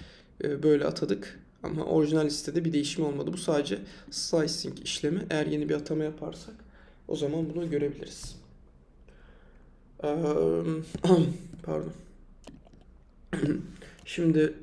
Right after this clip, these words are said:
listeyi böyle oluşturduk. Bir de bu listeyi fonksiyon olarak da oluşturabiliriz. Mesela Arda yedi diyelim.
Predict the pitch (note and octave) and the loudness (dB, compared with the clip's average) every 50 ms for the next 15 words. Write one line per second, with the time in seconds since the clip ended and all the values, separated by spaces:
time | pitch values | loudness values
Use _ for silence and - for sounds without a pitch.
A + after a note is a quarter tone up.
0 | - - - D#3 D#3+ F3+ F#3+ F#3 F#3+ - - G3+ G#3 G#3 F#3 G3 G3 F#3+ F#3+ G3+ | -16 -8 -4 0 2 2 2 2 0 0 0 0 4 6 8 8 10 8 6 4
1 | G#3 G#3 - - - - D#3 - F#3 F#3+ - - - - - - - - - - | 0 -2 -4 -2 0 0 0 0 0 -4 -6 -8 -12 -14 -18 -20 -20 -20 -20 -20
2 | - - - - E3 E3 E3+ E3 E3 F3 F3 E3+ E3+ E3 E3+ - F#3 F#3 F#3 - | -20 -16 -8 0 4 4 6 6 6 6 6 4 4 2 2 2 2 2 4 4
3 | - D#3+ D#3 - - - F3+ F3 E3 D#3+ E3 E3 E3 E3 E3 D3+ C#3+ D3+ D3+ - | 2 2 2 0 0 0 2 4 4 4 4 4 2 0 -4 -4 -4 -6 -6 -8
4 | - - - - - - - - - - - - - C#3+ - - C#3+ - C#3+ C#3+ | -8 -6 -6 -4 -4 -4 -4 -6 -6 -6 -6 -6 -6 -4 -2 -4 -4 -4 -4 -6
5 | E3 E3+ E3+ - - - - - - - - - D#3 D3+ D3 D3 D#3 D#3 D3+ D3 | -8 -8 -10 -10 -10 -10 -10 -10 -12 -8 -2 0 2 2 2 4 4 4 4 6
6 | D3+ D#3+ D#3+ D#3 D3+ D#3 - - - - - - - F2+ F2+ - | 6 6 6 4 0 -2 -4 -8 -14 -14 -10 -8 -6 -6 -4 -6